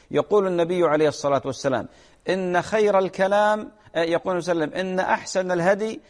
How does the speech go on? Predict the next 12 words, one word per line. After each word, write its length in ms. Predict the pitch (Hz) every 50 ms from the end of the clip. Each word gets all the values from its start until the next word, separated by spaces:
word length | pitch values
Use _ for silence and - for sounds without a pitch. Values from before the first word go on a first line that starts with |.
| _ _ _ _
هدي 260 | - 170 175 170 175
محمد 540 | 170 170 175 - 196 196 185 160 147 135 135
صلى 300 | 131 - - 143 143 143
الله 360 | 139 143 147 143 127 135 127
عليه 260 | 123 135 139 143 135
وآله 180 | 131 123 120 117
وسلم". 380 | 107 - 113 98 90 71 - - - _ _ _ _
ولذلك 420 | - 120 131 139 156 156 143 123
قال 360 | 143 135 - 147 147 143 143 131
تعالى: 340 | - 135 131 143 139 131
"وإن 260 | 127 135 123 139 139 135
تطيعوه 580 | - 139 - 147 147 139 156 175 175 185 180